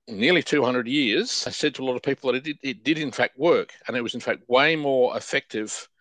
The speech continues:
than the system of seniority used in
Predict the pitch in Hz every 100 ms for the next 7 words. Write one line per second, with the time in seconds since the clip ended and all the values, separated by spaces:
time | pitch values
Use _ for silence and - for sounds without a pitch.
0 | - - _ 123 113 117 117 110 110 107
1 | 104 131 - 120 110 - 127 117 120 139
2 | 127 101 95 98 110 107 110 107 92 -
3 | - 107 104